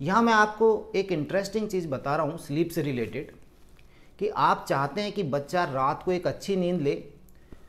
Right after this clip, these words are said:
तो उसे दिन में बाहर निकालिए, मतलब natural जो डे लाइट है या natural जो sunlight है, उसका exposure उसे कराइए।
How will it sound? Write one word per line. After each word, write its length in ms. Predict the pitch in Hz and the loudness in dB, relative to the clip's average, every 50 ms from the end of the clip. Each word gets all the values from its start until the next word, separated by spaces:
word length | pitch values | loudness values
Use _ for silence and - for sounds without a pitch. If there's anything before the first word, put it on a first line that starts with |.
| - - - - - | -20 -20 -12 -4 0
तो 80 | 214 | 0
उसे 320 | 208 185 190 190 - 240 226 | 2 2 2 2 4 4 4
दिन 320 | 160 120 110 120 165 170 | 2 2 -2 0 0 0
में 240 | 175 180 190 175 135 | 2 2 0 0 0
बाहर 200 | 127 123 127 120 | 0 0 0 0
निकालिए, 480 | 113 110 104 - 92 90 82 87 87 - - - - - - - - - 107 | -2 -4 -6 -8 -10 -10 -12 -14 -16 -18 -20 -20 -20 -20 -20 -20 -20 -16 -14
मतलब 540 | 113 - - 202 247 269 254 - - - - - - - - | -10 -2 4 6 6 6 4 2 -6 -14 -18 -20 -20 -14 -10
natural 580 | 120 127 131 135 147 - - 208 220 247 247 220 | -6 -4 -4 -4 -4 -2 2 4 6 6 6 8
जो 140 | 208 226 | 8 6
डे 200 | 208 156 170 175 | 6 6 6 4
लाइट 320 | 170 165 160 160 156 156 147 | 4 4 2 2 0 -2 -2
है 240 | 147 160 175 180 170 | -2 0 2 2 2
या 100 | 160 156 | 2 0
natural 440 | 147 147 147 143 - 165 180 180 | 0 -2 -4 -4 -2 -2 -2 0
जो 140 | 170 170 170 | 0 0 -2
sunlight 580 | 165 - - 131 135 139 143 160 196 196 190 151 | -2 -4 -4 -4 -2 0 2 4 4 4 2 2
है, 300 | 160 196 226 220 220 - - - - - - - | 0 0 0 0 -2 -6 -14 -18 -18 -18 -10 -8
उसका 280 | 156 139 - - 202 190 | -8 -6 -2 0 0 0
exposure 580 | 190 139 139 - - - - 190 190 196 190 | 0 -2 -4 -6 -6 0 2 4 4 6 4
उसे 220 | 156 143 - 139 117 | 4 0 -2 -6 -8
कराइए। 380 | 98 107 90 90 92 87 - | -8 -8 -8 -10 -10 -12 -16